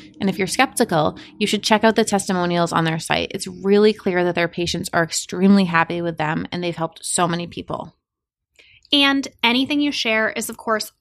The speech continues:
Speaker 2: always confidential. We want you to start living a happier life today. As a listener, you'll get ten percent off your first month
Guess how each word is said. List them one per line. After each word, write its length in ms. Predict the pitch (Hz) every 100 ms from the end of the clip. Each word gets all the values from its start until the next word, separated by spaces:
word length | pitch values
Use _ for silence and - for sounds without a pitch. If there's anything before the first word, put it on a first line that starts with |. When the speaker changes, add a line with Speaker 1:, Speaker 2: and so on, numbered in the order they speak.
| -
Speaker 2:
always 460 | 226 233 233 233
confidential. 840 | - 214 208 208 214 - 214 - _ _ _ - - - -
We 100 | 269
want 260 | 302 320
you 340 | 226 220 214 214
to 100 | -
start 260 | 233 220
living 280 | 220 208 202
a 40 | 214
happier 520 | - 247 240 262 254
life 240 | 208 202
today. 500 | - 214 - - - _ _ 240
As 180 | 240
a 60 | 330
listener, 440 | 285 240 262 247
you'll 180 | 240 240
get 200 | 214 -
ten 300 | - 247 247
percent 500 | 262 311 - 220 214
off 180 | - 214
your 120 | 214
first 420 | 208 - 240 -
month 340 | 233 196 196